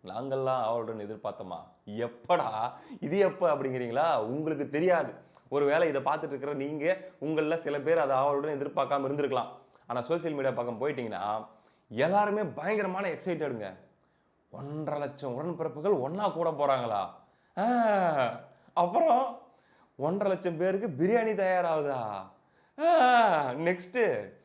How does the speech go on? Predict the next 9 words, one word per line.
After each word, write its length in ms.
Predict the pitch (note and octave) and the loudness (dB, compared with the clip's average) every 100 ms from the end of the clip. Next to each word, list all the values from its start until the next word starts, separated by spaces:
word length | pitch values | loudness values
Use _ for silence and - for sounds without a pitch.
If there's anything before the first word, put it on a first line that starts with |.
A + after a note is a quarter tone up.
| _ _ _ | _ _ _
எல்லாருக்கும் 520 | B2+ F#3+ A3+ G#3+ - | 2 4 4 0 -2
ஸ்நாக்ஸ் 300 | C#3+ G#3+ F#3+ | -4 -4 -4
எல்லாம் 260 | A3 G#3+ G3 | -2 0 -2
வச்சிருக்கிறாங்களா? 760 | F#3+ F#3 F3 D3+ C3+ A#2 G#2 F2+ - _ _ _ _ _ | -2 -2 0 0 0 -2 -2 -4 -10 _ _ _ _ _
வாழை 480 | D#3+ D#3+ F#3 A3+ G3 | 4 6 8 6 6
மரம், 600 | F3 F3+ B3 B3+ A3 - _ - A#2+ | 4 4 2 -2 -6 -16 _ -8 2
வாழைத்தாறு, 1080 | E3 A#3 A3 - E3 F3 F#3+ G#3 C4 A3 - - _ | 4 6 4 2 0 2 2 2 0 -4 -8 -20 _
ஆரஞ்சு 500 | B2 E3+ A3 G#3+ F3+ | 2 4 6 4 2
பழம் 540 | F3+ F3 A#3 A#3+ - | 4 2 2 -4 -6